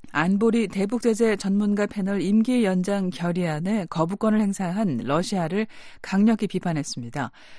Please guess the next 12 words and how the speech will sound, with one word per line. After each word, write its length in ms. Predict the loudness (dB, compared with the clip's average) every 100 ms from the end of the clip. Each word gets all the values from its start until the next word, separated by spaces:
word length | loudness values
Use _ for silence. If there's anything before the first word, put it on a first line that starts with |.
| -12
특히 420 | -6 0 2 2 2
러시아가 680 | 2 4 2 4 4 4 2
국제 400 | -4 -4 0 0
비확산 600 | 2 0 0 0 2 2
체제를 420 | 4 2 2 2 0
훼손하고 580 | -2 -2 -2 -2 -4 -6 -8 -20 -10
북한 360 | -6 0 4 4
정권을 400 | 2 2 2 2
더 280 | 4 2 2
대담하게 600 | -2 0 4 4 4 0
만들었다고 640 | 0 0 -2 -4 -6 -6
지적했습니다. 800 | -6 -6 -6 -8 -8 -8 -8